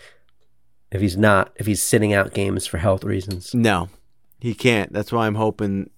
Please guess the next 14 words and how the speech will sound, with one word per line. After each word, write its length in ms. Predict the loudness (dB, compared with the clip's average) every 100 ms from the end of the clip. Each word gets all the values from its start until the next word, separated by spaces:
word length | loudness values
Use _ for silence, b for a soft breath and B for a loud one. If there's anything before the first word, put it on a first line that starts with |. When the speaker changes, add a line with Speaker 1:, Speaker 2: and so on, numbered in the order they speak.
| _
Speaker 2:
that 240 | 0 0 0
he's 300 | -2 -2 -4
in 80 | -6
the 40 |
best 300 | -2 -2 -2
health 180 | -6 -6
of 80 | -10
his 160 | -10
life 360 | -6 -6 -6 -10
and 100 | -10
that 200 | -8 -10
he 120 | -12
can 280 | -12 -10 -10
sustain 680 | -10 -8 -6 -6 -8 -10